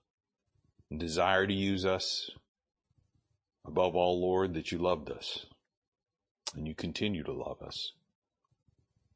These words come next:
And Lord, may we make sure that we understand that. That if we say we know you, that we claim to be a Christian,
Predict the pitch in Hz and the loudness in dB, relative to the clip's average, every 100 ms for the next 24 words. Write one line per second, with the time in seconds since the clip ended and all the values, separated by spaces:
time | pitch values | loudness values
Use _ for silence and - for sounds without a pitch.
0 | _ - 82 98 101 92 98 101 95 95 | _ -8 0 4 2 2 0 2 2 0
1 | 92 80 95 110 - 123 117 85 76 80 | -2 -2 -2 0 0 2 2 2 0 -2
2 | 85 78 - - 80 69 71 - - - | -2 -2 -4 -4 -4 -4 -8 -10 -16 -20
3 | - _ _ _ _ _ _ _ _ _ | -20 _ _ _ _ _ _ _ _ _
4 | _ _ _ 90 87 90 - 107 - 127 | _ _ _ -2 -2 -2 -2 -2 2 4
5 | 117 87 82 90 87 85 85 78 69 69 | 6 4 2 -2 0 0 0 -2 -2 -4
6 | - - _ _ _ _ _ _ _ 92 | -10 -20 _ _ _ _ _ _ _ -4
7 | 95 113 - 123 98 85 87 78 - 104 | -2 -2 2 2 2 0 -2 -2 0 -2
8 | - - - | -2 -10 -18